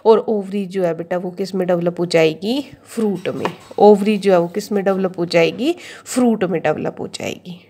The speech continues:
ठीक है। ओवरी एनलार्ज करेगी, एंड अंदर की तरफ जाइगोट डेवलप हो रहा है, बाहर की तरफ ओवरी अपनी वॉल को थिक किए जा रही है। जैसे ही ओवरी अपनी वॉल को थिक कर रही है,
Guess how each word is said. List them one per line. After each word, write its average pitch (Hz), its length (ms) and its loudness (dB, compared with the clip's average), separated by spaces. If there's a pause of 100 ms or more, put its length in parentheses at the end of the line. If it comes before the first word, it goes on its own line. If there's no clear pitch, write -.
(100)
ठीक 233 200 2
है। 180 80 0 (280)
ओवरी 247 340 8
एनलार्ज 254 540 4
करेगी, 269 440 -4 (580)
एंड 208 340 0
अंदर 226 440 2
की 254 140 -4
तरफ 233 260 2
जाइगोट 240 400 2
डेवलप 302 380 0
हो 185 100 -6
रहा 180 100 -4
है, - 160 -10 (100)
बाहर 175 240 0
की 208 160 -12
तरफ 220 400 0 (320)
ओवरी 214 520 2
अपनी 196 300 -2
वॉल 180 240 4
को 233 160 -2
थिक 233 300 -6
किए 175 240 -4
जा 156 200 -2
रही - 200 -10
है। - 100 -10 (360)
जैसे 269 440 4
ही 311 340 -2 (100)
ओवरी 233 360 2
अपनी 233 260 -2
वॉल 185 240 4
को 208 180 -2
थिक 233 260 -10
कर 175 180 2
रही 156 220 -10
है, 156 240 -8